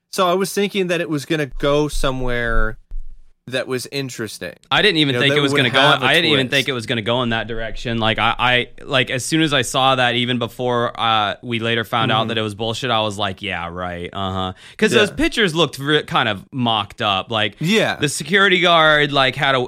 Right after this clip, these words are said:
Speaker 2: he had this weird injury to his head, and it, it,
Speaker 1: Yeah.
Speaker 2: it didn't look consistent with anything.
Speaker 1: Well, I initially thought that it wasn't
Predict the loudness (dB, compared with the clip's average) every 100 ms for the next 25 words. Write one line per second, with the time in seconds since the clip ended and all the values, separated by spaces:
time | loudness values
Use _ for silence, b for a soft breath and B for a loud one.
0 | -6 -4 -2 -2 -4 -6 -2 0 2 2
1 | 0 -4 -2 -2 -4 -4 -4 -2 0 2
2 | 2 2 0 -4 -6 -6 0 2 2 0
3 | -2 0 0 0 -2 -4 -8 -8 -6 -6
4 | -4 -4 -4 -6 -10 -8 -8 -6 -6 -4
5 | 2 4 4 4 2 -2 -2 -4 -4 -2
6 | -2 -2 -4 -6 -4 -4 -4 -10